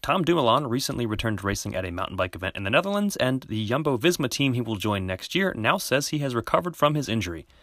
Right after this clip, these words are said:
Sports director Marijn Zeeman told De Limburger that he and trainer Mathieu Heibor, quote, "no longer see any limitations for Dumoulin."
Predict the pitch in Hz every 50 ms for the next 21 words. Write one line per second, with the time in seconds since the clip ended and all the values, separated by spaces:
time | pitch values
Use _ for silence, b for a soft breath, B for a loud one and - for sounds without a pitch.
0 | b b b b b b b - - - 170 175 - - 156 160 156 - 147 135
1 | 120 123 131 131 131 123 101 117 139 156 175 170 170 175 B B B B - -
2 | 180 196 220 165 151 143 160 180 175 143 139 135 143 151 135 123 107 - 151 160
3 | 156 - 143 143 143 - - - 135 135 135 139 120 110 110 113 120 - - 123
4 | 120 117 - 160 185 165 151 143 139 139 131 B B B B B B B B B
5 | B B - - 143 147 - - 120 113 127 151 156 156 156 147 143 135 - 160
6 | 160 - - 127 143 151 156 160 160 156 - 156 151 - - 107 90 - - -
7 | - - 101 107 110 110 120 120 104 90 78 69 - -